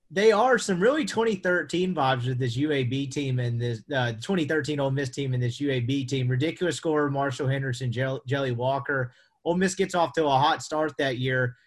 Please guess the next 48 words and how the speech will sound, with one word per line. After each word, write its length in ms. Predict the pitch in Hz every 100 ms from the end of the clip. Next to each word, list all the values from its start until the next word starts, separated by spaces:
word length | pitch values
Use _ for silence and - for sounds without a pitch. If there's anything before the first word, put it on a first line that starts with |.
| _
has 240 | 170 170
a 80 | 160
couple 280 | 180 185 196
really 280 | 160 175 156
bad 340 | 143 143 127
February 380 | 143 143 139 123
losses. 340 | 120 131 127
There 100 | 135
was 120 | 139 127
a 60 |
road 260 | 123 160 165
loss 240 | 143 127
at 80 | 110
South 260 | 147 139 -
Carolina 460 | 123 123 131 127
and 120 | 117
then 140 | 120 117
one 220 | 127 123
to 140 | 123
a 40 | 110
bad 260 | 120 117
state 320 | 101 120 120 -
team 240 | 120 107 107
where 140 | 113
it's 180 | 110 -
like, 140 | 104 _ _ _
holy 260 | - 165
hell, 160 | 139 147
this 140 | 139
team's 220 | 135 165 139
gonna 140 | 147
have 80 | 127
to 100 | 123
win 100 | 127
twenty-six 500 | - 147 131 151 -
<laughs> 0 |
games 280 | 131 156 135
to 100 | 127
get 160 | 123
it, 140 | 120 - - _ - - -
to 60 |
get 160 | 147 180
an 80 | 151
at-large 500 | 147 - 143 170 135
bid 120 | 165
in 80 | 147
the 80 | 135
tournament. 400 | 185 175 151